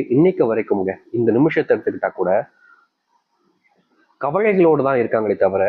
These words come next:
சந்தோஷத்தோடு வாழ்க்கையில இருந்தது கிடையாதுங்க. அதற்கு காரணம் சந்தோஷம் இவருடைய வாழ்க்கையில இல்லாம இல்ல, சந்தோஷம் வந்த அடுத்த நிமிஷமே கவலைகளை கொண்டு வந்து இவருடைய வாழ்க்கையில தள்ளிடுறாங்க. இவர்களுக்கு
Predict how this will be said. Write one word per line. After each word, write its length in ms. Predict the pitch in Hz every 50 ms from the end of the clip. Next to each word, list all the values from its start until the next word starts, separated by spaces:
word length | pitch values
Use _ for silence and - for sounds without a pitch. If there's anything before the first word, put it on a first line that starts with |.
| - - - -
சந்தோஷத்தோடு 640 | 113 113 135 156 165 160 160 127 - 120 117 120 107
வாழ்க்கையில 400 | 98 101 104 - - 101 101 98 98 98
இருந்தது 320 | - 104 101 98 98 92
கிடையாதுங்க. 480 | - - 90 90 90 90 87 87 87 95 - _ _ _ _ _ _ _ _ _ _ _ _ _ _ _
அதற்கு 280 | - 127 135 131 - 139
காரணம் 400 | 123 - 139 147 143 131 123 139 147 147
சந்தோஷம் 460 | - - 123 135 156 170 160 - 160
இவருடைய 300 | 143 135 123 113 107 104 98
வாழ்க்கையில 380 | 95 104 117 117 - - 110
இல்லாம 280 | 101 98 98 101 98 95
இல்ல, 120 | 92 95 -
சந்தோஷம் 480 | - - 117 123 135 156 170 160 - 160
வந்த 200 | 147 131 123 113 98
அடுத்த 340 | 95 113 135 156 - - -
நிமிஷமே 440 | - 143 - - - 131 110 107 113 117 - _
கவலைகளை 560 | _ - 98 101 117 135 143 127 113 98 98 98 - -
கொண்டு 200 | - 107 104 101
வந்து 200 | 98 92 92 95 98
இவருடைய 340 | 98 98 98 95 92 92 92
வாழ்க்கையில 380 | 92 90 95 101 - - 98 95 -
தள்ளிடுறாங்க. 520 | - 90 90 92 95 - 87 85 87 87 - - _ _ _ _ _ _ _ _ _ _ _ _ _ _ _ _ _ _ _ _ -
இவர்களுக்கு 560 | 160 165 175 165 170 160 156 156 - 143